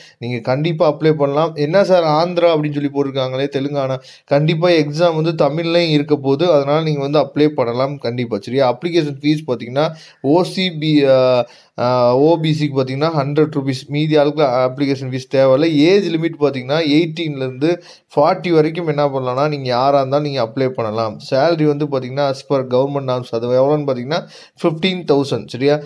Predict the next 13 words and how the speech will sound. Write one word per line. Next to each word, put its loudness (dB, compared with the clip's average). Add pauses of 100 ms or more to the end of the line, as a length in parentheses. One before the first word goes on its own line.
(220)
அடுத்து 0
பாத்தீங்கன்னா, 0
செலக்ஷன் 0
ப்ராசஸ் 2
வந்து 0
ரிட்டன் -2
எக்ஸாம், 0
பர்சனல் 0
இன்டர்வியூ, 0
அப்புறம் -2
டாக்குமெண்ட் 0
வெரிஃபிகேஷன் -4
வந்து -6